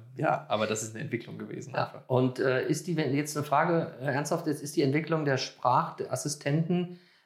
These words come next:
Speaker 2: ähm, ja, Zahlenstrahl von null bis zehn, also zehn ist top. Wo wir, sind wir jetzt im Moment in der Entwicklung von der Qualität her?
Speaker 1: Ich würde sagen, wir sind gerade bei fünf oder sechs, weil
Speaker 2: Ehrlich?
Speaker 1: wir doch immer noch viel vorkauen müssen
Speaker 2: Mhm.
Speaker 1: und immer noch viel zu wenig, äh, kombiniert wird von dem Wissen, was da ist.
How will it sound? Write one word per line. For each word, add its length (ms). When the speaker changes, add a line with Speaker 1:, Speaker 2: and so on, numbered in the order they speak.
Speaker 2:
ähm, 560
ja, 420
Zahlenstrahl 640
von 180
null 120
bis 200
zehn, 220
also 180
zehn 260
ist 200
top. 220
Wo 200
wir, 100
sind 240
wir 80
jetzt 200
im 60
Moment 240
in 100
der 100
Entwicklung 480
von 120
der 80
Qualität 480
her? 260
Speaker 1:
Ich 180
würde 140
sagen, 240
wir 80
sind 240
gerade 260
bei 460
fünf 600
oder 160
sechs, 460
weil 120
Speaker 2:
Ehrlich? 180
Speaker 1:
wir 60
doch 140
immer 180
noch 120
viel 240
vorkauen 640
müssen 300
Speaker 2:
Mhm. 80
Speaker 1:
und 200
immer 160
noch 140
viel 240
zu 240
wenig, 560
äh, 160
kombiniert 520
wird 120
von 220
dem 140
Wissen, 240
was 180
da 240
ist. 320